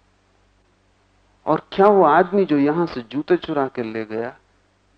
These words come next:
समझ पाया होगा जो मैंने कहा? असंभव, कोई उपाय नहीं समझने का। संत रयोकान अब नंगे थे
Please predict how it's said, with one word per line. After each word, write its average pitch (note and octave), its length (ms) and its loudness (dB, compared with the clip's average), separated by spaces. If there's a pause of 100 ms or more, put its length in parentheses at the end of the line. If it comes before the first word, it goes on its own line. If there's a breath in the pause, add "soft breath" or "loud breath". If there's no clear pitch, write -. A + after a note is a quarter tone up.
(100)
समझ C#3+ 260 -2
पाया D3+ 280 -2
होगा F#3 320 0
जो E3+ 180 -4
मैंने F3+ 300 -2
कहा? D3+ 180 -14
असंभव, C3+ 560 -10 (580)
कोई E3 140 0
उपाय B2+ 400 -4
नहीं A#3+ 160 -6
समझने - 400 -14
का। - 200 -20 (3250)
संत A#3 320 2
रयोकान D#3 600 2
अब C3+ 160 -4
नंगे C#3 380 0
थे - 320 -18